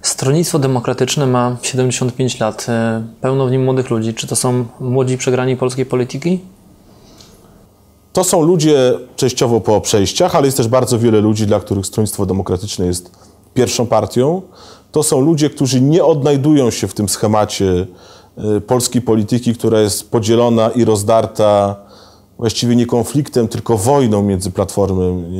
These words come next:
Speaker 2: i pisem. I to są ludzie, którzy uważają, że Polsce potrzebna jest umiarkowana, e, rozsądna partia centrowa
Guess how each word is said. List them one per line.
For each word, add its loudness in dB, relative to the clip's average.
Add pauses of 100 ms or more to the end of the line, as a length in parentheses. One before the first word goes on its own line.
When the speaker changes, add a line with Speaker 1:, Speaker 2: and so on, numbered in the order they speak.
(580)
Speaker 2:
i -2
pisem. -2 (460)
I -4
to 0
są 2
ludzie, 2
którzy 0 (1400)
uważają, 2
że -2
Polsce 0
potrzebna 0
jest 0
umiarkowana, 0 (600)
e, 2
rozsądna 2
partia 0
centrowa 0